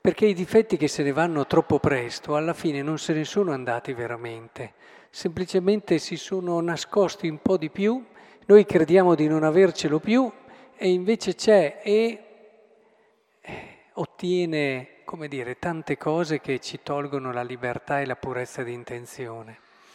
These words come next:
Ecco, con calma il nostro difetto, il nostro limite lo prenderemo e pian piano lo accompagneremo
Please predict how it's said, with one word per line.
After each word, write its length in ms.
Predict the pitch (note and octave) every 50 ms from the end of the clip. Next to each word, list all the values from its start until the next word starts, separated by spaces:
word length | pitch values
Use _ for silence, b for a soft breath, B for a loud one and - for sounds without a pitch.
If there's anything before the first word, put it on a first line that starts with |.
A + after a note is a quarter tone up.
| B B B B B B B B
Ecco, 480 | B - - - - D3 B2+ A#2 - - B B B B B _
con 240 | - - B2+ B2 A#2+
calma 520 | - E3+ F3+ G#3 A3+ A#3+ A#3 A#3 A#3+ A#3 - - - - - - _ _
il 120 | - C#3+ C3+
nostro 340 | C3 C3 C3 - - - C#3+
difetto, 500 | C3+ D3 - - F3+ F#3+ F#3+ - - -
il 100 | F3+ D#3+
nostro 380 | D3 C3+ B2+ - - - D3+ C#3+
limite 400 | D3 F3+ F#3+ F3+ - - E3+ D#3
lo 140 | C3+ B2 -
prenderemo 800 | - - C3+ B2+ B2+ C3+ E3 F3 F#3 A3 A#3 A#3+ A#3+ A3+ G#3 F#3+ -
e 120 | - E3
pian 280 | - - - D#3+ D3+ D3
piano 300 | - F3 F#3 F#3+ F#3 E3
lo 160 | D3+ D3+ E3
accompagneremo 1200 | E3+ - - - E3+ D3+ D3+ - - D#3+ D3+ D3 D3 D3 D3 D3 C#3+ B2 A2+ G#2+ G#2+ G#2+ A2 G#2 -